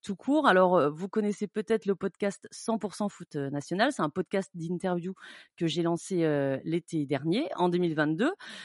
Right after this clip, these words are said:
Donc cette saison, ça continue, mais, euh, j'ai ajouté une nouveauté avec, euh, ce podcast. Une fois par mois, on va vous proposer une émission, euh, d'actualité sur le championnat national. Et je dis on parce que, en plus de convier, euh, des invités à chaque fois,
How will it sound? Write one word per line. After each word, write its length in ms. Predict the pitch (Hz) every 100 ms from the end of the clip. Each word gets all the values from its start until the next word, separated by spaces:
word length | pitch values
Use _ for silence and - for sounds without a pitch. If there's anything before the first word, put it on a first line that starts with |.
| -
Donc 80 | 196
cette 160 | 254 254
saison, 260 | 254 233
ça 140 | 269 196
continue, 540 | - 202 - 202 285
mais, 360 | 311 262 254 247
euh, 160 | 208 185
j'ai 140 | 180
ajouté 600 | 190 190 190 240 226 185
une 220 | 196 220 208
nouveauté 640 | 226 226 226 220 208 202
avec, 360 | - 160 175 -
euh, 260 | 147 139 135
ce 180 | - 220
podcast. 540 | 190 185 - 220 262 -
Une 140 | 214
fois 180 | - 226
par 220 | - 175
mois, 240 | 175 202 320 - - - -
on 80 |
va 120 | 190 202
vous 120 | 220
proposer 380 | - 226 226 233
une 120 | 214
émission, 480 | 196 180 220 214 185
euh, 100 | 160
d'actualité 680 | 160 180 190 - 220 185 208
sur 140 | 202 170
le 60 |
championnat 400 | 151 170 175 165
national. 560 | 151 143 - 156 196 254 - - - -
Et 40 |
je 100 | 147
dis 200 | 135 156 -
on 140 | 254
parce 240 | 254 170 -
que, 260 | 190 175 -
en 100 | 202
plus 240 | 190 254
de 80 | 180
convier, 480 | 185 202 180 202 190
euh, 240 | 143 135 135
des 220 | 156 160
invités 240 | 190 190 - - - -
à 80 | 226
chaque 200 | 196 -
fois, 220 | -